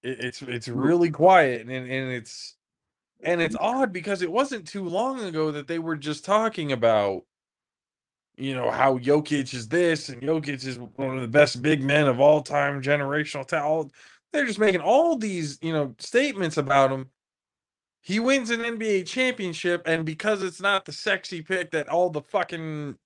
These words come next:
Speaker 1: talking dumbass heads on T V went with, fucking, "Oh, the Lakers would be the best ones to be in the championship. It should be the Lakers. It should be the Lakers and the Milwaukee Bucks."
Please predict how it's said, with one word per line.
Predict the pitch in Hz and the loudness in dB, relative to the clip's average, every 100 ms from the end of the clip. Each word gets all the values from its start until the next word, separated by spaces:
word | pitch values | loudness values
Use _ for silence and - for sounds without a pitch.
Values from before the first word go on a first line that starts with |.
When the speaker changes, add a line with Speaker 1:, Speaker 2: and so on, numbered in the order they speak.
| _ - | _ 4
Speaker 1:
talking | 180 170 165 151 127 | 6 6 2 -4 -2
dumbass | 147 156 170 160 151 | 0 2 2 2 0
heads | 160 160 147 135 _ _ _ - | 2 0 0 -8 _ _ _ 0
on | 147 147 | 0 0
T | - 170 | -2 -4
V | 156 156 | -2 -2
went | 139 160 147 | 0 0 2
with, | 131 143 147 _ _ - | 6 6 4 _ _ -2
fucking, | 131 123 117 _ _ - | 2 2 0 _ _ 4
"Oh, | 147 - _ - | 4 4 _ -6
the | |
Lakers | 123 147 220 156 123 | 6 6 6 4 -2
would | 123 120 | -4 -6
be | 120 | -6
the | 113 | -6
best | 110 117 110 120 | 0 0 0 -8
ones | 113 107 | -10 -10
to | 110 | -6
be | 117 117 | -2 0
in | 110 | 0
the | 104 | -2
championship. | 101 110 101 - 107 - _ - | 0 0 0 -2 -4 -4 _ -6
It | 113 | 2
should | - 226 | 4 6
be | 147 127 | 6 6
the | 156 | 8
Lakers. | 247 269 107 92 - - _ - | 8 6 2 -8 -12 -20 _ -6
It | |
should | 131 247 | 0 0
be | 185 | 2
the | 147 | 2
Lakers | 135 247 285 285 175 | 6 6 4 0 2
and | 147 | -2
the | 117 | 0
Milwaukee | 175 254 208 208 202 | 2 4 2 2 2
Bucks." | 165 98 - | 2 0 -6